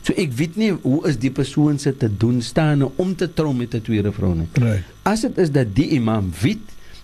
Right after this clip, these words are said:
Speaker 1: dat die man, alright, hy is maar so, so nou so halfway en so en hy, you know, hy sien jy 'n persoon wat sterk genoeg is om al twee vrouens te kan toe, nou is dit verkeerd wat is Haram met hy gedoen het. You know, hy
Speaker 2: Die,
Speaker 1: mag
Speaker 2: die
Speaker 1: nie,
Speaker 2: imam
Speaker 1: hy,
Speaker 2: nou.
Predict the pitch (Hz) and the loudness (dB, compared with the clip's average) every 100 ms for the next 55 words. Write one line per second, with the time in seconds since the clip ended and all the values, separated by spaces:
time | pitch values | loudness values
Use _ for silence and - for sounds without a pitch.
0 | - 110 110 101 147 165 156 165 190 190 | -2 0 2 2 2 2 0 -2 -2 0
1 | 160 156 165 156 160 156 135 101 101 - | 0 0 0 0 2 2 2 0 -4 -4
2 | 110 123 127 156 147 147 127 95 107 131 | -2 0 2 0 0 0 0 2 0 0
3 | 165 160 135 139 139 127 113 98 95 92 | 0 0 -2 -4 -2 0 0 0 -2 -4
4 | - - - 113 147 - - - - 123 | -14 -4 0 0 0 -6 -20 -20 -4 -2
5 | 123 - 156 151 165 165 151 - 156 123 | 0 2 2 4 4 2 0 0 2 0
6 | - 147 - 123 110 113 131 135 123 139 | 2 0 2 2 2 0 0 0 0 -2
7 | 139 139 147 143 131 - 135 120 - 120 | -2 -2 0 -2 -2 -2 -2 0 0 2
8 | 123 120 131 - 202 - 240 202 151 139 | 2 0 -2 -2 -4 -2 -2 -2 -4 -2
9 | 160 165 214 196 123 98 90 90 - - | 0 2 0 2 0 0 0 -2 -8 -16
10 | - - - 120 127 170 139 127 127 208 | -14 -14 0 2 2 2 2 2 4 2
11 | 143 170 165 143 117 | 2 2 4 4 2